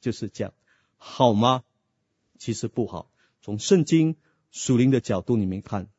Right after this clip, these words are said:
这个世界是不好，因为伏在这个撒旦的权势之下，哦，权势之下。所以我们要怎么样呢？我们要渴慕主啊，我愿你来，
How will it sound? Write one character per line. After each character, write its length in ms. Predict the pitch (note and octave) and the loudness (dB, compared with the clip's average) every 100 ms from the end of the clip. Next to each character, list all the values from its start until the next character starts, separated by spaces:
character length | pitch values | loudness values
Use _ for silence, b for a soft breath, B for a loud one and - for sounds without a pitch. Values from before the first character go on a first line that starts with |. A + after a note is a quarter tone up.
| - | -6
这 100 | D#3 | -2
个 140 | D#3 | -2
世 200 | - - | -2 -6
界 180 | A#2+ A#2 | -4 -6
是 180 | - A#2+ | -6 -10
不 240 | - B2 | -6 -6
好， 180 | F#2+ G2 | -6 -2
因 140 | C3 | 0
为 160 | C3 A2+ _ _ _ | 0 -2 _ _ _
伏 400 | _ - - A#2 C3 | _ -12 -4 -4 -2
在 320 | C3+ A2 A2 _ _ _ _ | -4 -4 -8 _ _ _ _
这 140 | - A#2+ | -6 -4
个 260 | B2+ A2 - | -2 -4 -8
撒 400 | - - - - _ | -18 -8 -6 -6 _
旦 160 | B2 F#2+ | -4 -2
的 180 | F2 - - | -6 -12 -14
权 420 | - - G2 G2+ | -14 -6 -4 -2
势 180 | - G#2 | -6 -12
之 200 | - F2+ | -10 -10
下， 260 | - F2 _ _ - | -10 -14 _ _ -18
哦， 160 | F2+ - | -18 -20
权 240 | _ G2+ F#2+ | _ -8 -8
势 40 | |
之 160 | F#2 F2+ | -8 -14
下。 220 | - F2+ _ _ _ _ | -14 -16 _ _ _ _
所 160 | - B2 | -2 0
以 220 | A2 B2 | -2 -6
我 120 | - A2 | -2 2
们 100 | A#2 | 2
要 80 | |
怎 160 | B2+ G2 | 0 -4
么 140 | F#2 | -2
样 200 | G2+ G2 | -2 -4
呢？ 160 | F#2+ F#2+ - _ _ - | -6 -10 -16 _ _ -6
我 80 | G#2+ | -4
们 220 | G2 G2+ | -2 -2
要 260 | A2+ G#2 - _ _ _ | -2 -4 -10 _ _ _
渴 280 | - - G2 | -16 -6 -4
慕 240 | F2+ G2 - _ - | -4 -6 -10 _ -6
主 160 | G#2 | -2
啊， 260 | F2 F#2+ - _ _ _ _ | -2 -4 -10 _ _ _ _
我 180 | F#2+ F#2+ | -4 0
愿 240 | A2+ A2+ | 0 -2
你 140 | F#2 D#2 | -4 -10
来， 180 | D#2 | -12